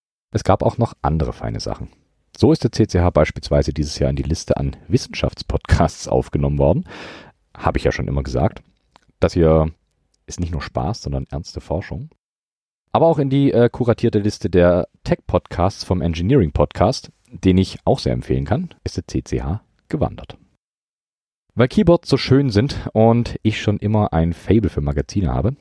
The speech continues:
habe ich mir auch gedacht, warum nicht beides verbinden? So entstand das Damn Fine Keyboards im Jahr zweitausendzweiundzwanzig. Ein kleines, unregelmäßig erscheinendes Magazin, das rein aus Bildern von Keyboards besteht.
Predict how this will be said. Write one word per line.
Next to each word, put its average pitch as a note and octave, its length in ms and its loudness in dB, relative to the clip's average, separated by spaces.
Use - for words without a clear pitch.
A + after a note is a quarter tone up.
habe C#3+ 140 -4
ich - 100 -6
mir A#2 120 -2
auch A2 100 -6
gedacht, - 360 -4
warum E2 200 -4
nicht - 220 -8
beides - 320 -4
verbinden? - 560 -12
So - 120 0
entstand G#2+ 340 2
das F#2 140 -2
Damn E2 220 2
Fine C#2+ 280 0
Keyboards - 580 -2
im C#2 100 -8
Jahr A#1+ 160 -6
zweitausendzweiundzwanzig. - 1400 -10
Ein D#2+ 80 -6
kleines, F#2 640 2
unregelmäßig A#2 760 2
erscheinendes D#2 540 -2
Magazin, C#2 640 -4
das - 240 -10
rein B2+ 160 -4
aus - 180 -12
Bildern D2 320 2
von - 160 -8
Keyboards - 420 -4
besteht. - 420 2